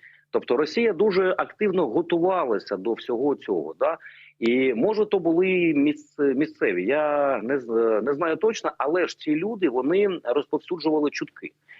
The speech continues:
І коли ти живеш в інформаційному вакуумі, то саме чутки для тебе то є єдине джерело, да? І ти, е, слухаєш ось від, е, цього, е, чоло-, чоловіка, який каже: тобі там:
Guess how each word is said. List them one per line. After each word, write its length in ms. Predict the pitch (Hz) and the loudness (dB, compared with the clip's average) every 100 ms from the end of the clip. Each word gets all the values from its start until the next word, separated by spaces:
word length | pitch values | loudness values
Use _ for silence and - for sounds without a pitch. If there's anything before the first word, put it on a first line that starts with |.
| - - | -20 -12
І 60 | 107 | -2
коли 260 | 147 214 | 0 0
ти 140 | 240 226 | 0 0
живеш 380 | 196 220 214 | 2 2 2
в 80 | 180 | 0
інформаційному 760 | 180 175 180 180 226 190 180 165 | 0 0 0 0 0 0 2 2
вакуумі, 580 | 196 233 233 139 104 95 | 2 -2 0 0 2 0
то 200 | - 135 | -2 -2
саме 340 | 202 202 170 | -2 0 -2
чутки 500 | - 160 - - 240 | 0 -2 -2 -4 -2
для 180 | 160 139 | 0 -2
тебе 340 | - 196 170 | 0 0 0
то 120 | 156 139 | 0 0
є 160 | 170 | 2
єдине 460 | 131 135 185 208 180 | 0 -2 0 0 0
джерело, 520 | - 170 180 107 80 | 0 2 2 0 -2
да? 180 | 143 185 - - - - - - | -2 -2 -4 -20 -20 -20 -20 -4
І 100 | 123 | -4
ти, 220 | 123 233 | 0 0
е, 1160 | 196 151 156 156 156 156 151 147 147 147 143 135 | 0 0 2 2 2 2 4 4 4 2 2 0
слухаєш 680 | - 170 214 208 190 156 - | -2 -6 -4 0 0 -2 -4
ось 360 | 135 143 - | -2 -4 -4
від, 180 | 143 143 - _ | -4 -4 -6 _
е, 260 | 139 139 135 | -2 0 -2
цього, 500 | - 147 143 180 165 123 127 127 127 123 123 113 | -2 -4 0 2 0 -2 -2 -2 -2 -2 -2 -4
е, 40 | - | -6
чоло-, 380 | - 147 139 | -6 -2 -2
чоловіка, 500 | 123 - 151 214 - | -2 -2 -2 -2 -2
який 280 | 131 139 151 | -2 0 -2
каже: 320 | 147 151 113 104 | -2 -2 -2 -6
тобі 240 | 127 180 | -6 -8
там: 220 | - 123 | -4 -6